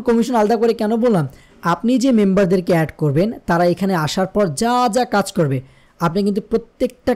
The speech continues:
কাজে কমিশন পাবেন। তারা যদি মোবাইল রিচার্জ করে ইনকাম করে, তারা যদি ড্রাইভ অফার সেল করে ইনকাম করে, তারা যদি এয়ার টিকিট কাটে ইনকাম করে, তারা যদি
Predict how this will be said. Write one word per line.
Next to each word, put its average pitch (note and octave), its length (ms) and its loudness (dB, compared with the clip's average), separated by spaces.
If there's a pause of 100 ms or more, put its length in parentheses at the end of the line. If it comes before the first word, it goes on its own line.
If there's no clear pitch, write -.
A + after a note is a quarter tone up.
কাজে F3 240 2 (440)
কমিশন A3+ 460 4
পাবেন। C3+ 200 -2 (600)
তারা F#3+ 180 2
যদি F#3+ 140 0 (100)
মোবাইল F#3+ 320 4
রিচার্জ F#3 260 0
করে G3 180 2
ইনকাম F3 280 2
করে, F3 180 4 (120)
তারা F3 200 -2
যদি E3+ 120 0 (100)
ড্রাইভ D#3 280 -2
অফার G#3 240 -2
সেল F#3+ 160 0
করে F#3+ 160 2
ইনকাম F3+ 280 0
করে, E3+ 140 2 (100)
তারা D#3+ 200 0
যদি D#3 140 -2 (120)
এয়ার E3+ 220 2
টিকিট F#3 280 -4
কাটে G3 240 0
ইনকাম F3 220 -2 (100)
করে, F3 120 2 (100)
তারা E3 180 0
যদি E3 100 -2